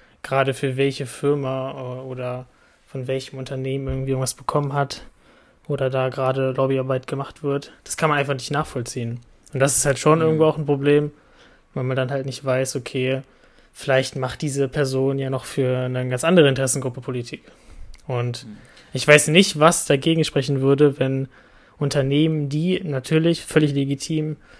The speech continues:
Speaker 1: ihre Interessen auch an den Bundestag heranbringen wollen, dass es aber gezei-, aufgezeichnet wird. Dass wir das nachvollziehen können, dass wir wissen, okay,
Speaker 2: Mhm.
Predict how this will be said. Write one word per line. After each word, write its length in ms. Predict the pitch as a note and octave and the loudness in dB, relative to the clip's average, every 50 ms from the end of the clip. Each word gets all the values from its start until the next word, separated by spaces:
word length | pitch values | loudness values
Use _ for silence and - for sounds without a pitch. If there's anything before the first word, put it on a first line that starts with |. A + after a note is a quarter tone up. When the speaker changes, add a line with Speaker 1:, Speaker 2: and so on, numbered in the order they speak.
| - _ _ | -20 _ _
Speaker 1:
ihre 200 | D#3 D3 C#3 C3 | 0 0 2 2
Interessen 460 | C3 B2+ - - D3 C#3+ - D#3 C#3 | 0 -2 -2 0 0 0 0 0 -2
auch 160 | C3+ C3 - C#3 | -2 -2 -2 -4
an 260 | C3+ C3 C3 C3 C3 | -4 -4 -4 -4 -4
den 180 | C3+ C3 C3 | -4 -4 -4
Bundestag 540 | C3+ C3+ C3+ B2+ - - C3+ B2+ A#2+ - - - _ _ _ _ _ _ _ _ _ | -4 -6 -6 -8 -8 -6 -8 -8 -8 -10 -18 -20 _ _ _ _ _ _ _ _ _
heranbringen 680 | - C3+ B2+ C3 C#3 D3 D3+ D3 D3 D3 D3+ D3+ C#3+ C3+ | -4 -2 0 0 0 0 -2 -2 -2 -2 -2 -2 -2 -2
wollen, 400 | C3+ C#3 C#3+ D3 D3+ D3+ D#3+ - - _ _ - - - - _ | 0 0 2 2 0 -2 -4 -8 -12 _ _ -20 -20 -20 0 _
dass 160 | D#3 C#3 - | 2 2 2
es 160 | D#3 C3+ - | 2 2 2
aber 300 | C#3 C3 C#3 B2+ B2+ B2 | 0 2 2 0 0 -2
gezei-, 320 | C3 B2+ - F3 F3+ F#3+ - | -2 0 2 2 4 4 2
aufgezeichnet 560 | G3 - - - - C3+ B2 - C3 B2+ C3 | 2 2 0 -4 -4 -6 -6 -6 -10 -8 -8
wird. 260 | C3 - - - - - - - | -8 -8 -8 -10 -18 -20 -8 -4
Dass 260 | - C3 - - C#3+ | -2 -2 -2 -2 0
wir 160 | D3 D#3 E3 | 4 6 8
das 220 | E3 D#3+ D#3 - D#3 | 8 8 6 4 2
nachvollziehen 420 | D3+ D#3 - E3 D#3 - E3 D3+ | 0 2 2 -2 -2 -2 -4 -4
können, 160 | - E3 D3+ | -2 -2 -2
dass 140 | D3 C#3+ - | -2 -2 -4
wir 100 | D3 C#3 | -4 -4
wissen, 240 | C#3+ C#3 - D3+ C#3 | -4 -6 -6 -8 -8
okay, 380 | C3 C3 - C#3+ C#3 C#3+ D3 | -8 -6 -4 -2 -2 -2 -4
Speaker 2:
Mhm. 100 | C3 B2+ | -6 -10